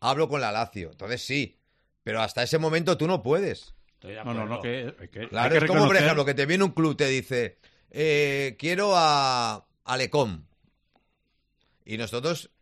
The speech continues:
Speaker 1: el veinte de noviembre, a lo mejor, a Lecom lo queríamos aún.
Speaker 2: Hombre, no lo creo.
Speaker 1: Bueno,
Speaker 2: <laughs> Si acaso.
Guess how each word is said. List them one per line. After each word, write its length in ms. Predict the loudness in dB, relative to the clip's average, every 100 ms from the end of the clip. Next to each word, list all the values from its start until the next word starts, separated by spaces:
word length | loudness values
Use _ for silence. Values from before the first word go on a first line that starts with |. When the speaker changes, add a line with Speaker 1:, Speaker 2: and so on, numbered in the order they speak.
| _ _ _ _
Speaker 1:
el 400 | -8 -8 -6 -10
veinte 460 | -8 -2 -2 0 -2
de 680 | 0 0 0 0 -2 -2 -2
noviembre, 480 | -2 0 0 0 0
a 60 |
lo 80 | 0
mejor, 420 | -2 0 0 -2 _ _ _ _
a 100 | -4
Lecom 240 | -2 -2 0
lo 120 | 0
queríamos 360 | 0 -2 -4
aún. 320 | -2 -2 -2 -6 -16 _ _
Speaker 2:
Hombre, 300 | -18 -18 -20 -18
no 160 | -12 -12
lo 140 | -12
creo. 240 | -16 -8
Speaker 1:
Bueno, 300 | 2 4 4 0
Speaker 2:
<laughs> 60 |
Si 180 | -4 -4
acaso. 380 | -4 -4 -6